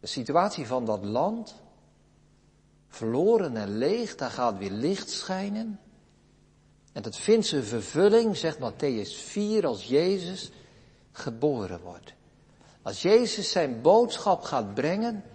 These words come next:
dan is dat een licht dat opgaat over een volk in duisternis. God geeft licht in duisternis. Is dat ons werk?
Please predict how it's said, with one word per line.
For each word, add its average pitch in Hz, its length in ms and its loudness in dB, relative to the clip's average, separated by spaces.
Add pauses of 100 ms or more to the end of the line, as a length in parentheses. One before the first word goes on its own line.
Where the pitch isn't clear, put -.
(580)
dan 123 200 -2
is 143 240 -6
dat 123 240 -2
een 104 280 -2
licht 226 600 2 (1000)
dat 113 320 -6
opgaat 220 720 4
over 107 320 -2
een 98 100 -6
volk 160 480 0 (720)
in 131 200 -8
duisternis. 92 880 -8 (560)
God 233 340 4
geeft 196 380 0
licht 143 440 -4 (920)
in 127 200 -4
duisternis. 98 760 -4 (560)
Is 156 200 0
dat 113 160 0 (160)
ons 160 340 2
werk? 226 540 -2